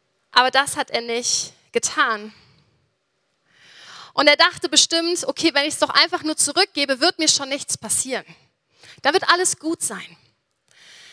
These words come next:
Aber wir sehen hier, dass es so nicht ist.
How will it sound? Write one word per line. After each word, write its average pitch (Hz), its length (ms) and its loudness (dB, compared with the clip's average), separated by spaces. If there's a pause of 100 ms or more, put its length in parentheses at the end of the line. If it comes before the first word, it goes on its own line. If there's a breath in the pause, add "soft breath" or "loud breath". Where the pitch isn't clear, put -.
(520 loud breath)
Aber 254 600 2
wir 247 120 -6
sehen 285 300 -2
hier, 269 440 -2
dass 240 220 -6
es - 100 -2
so 254 300 0 (320 soft breath)
nicht 294 360 0
ist. - 420 -10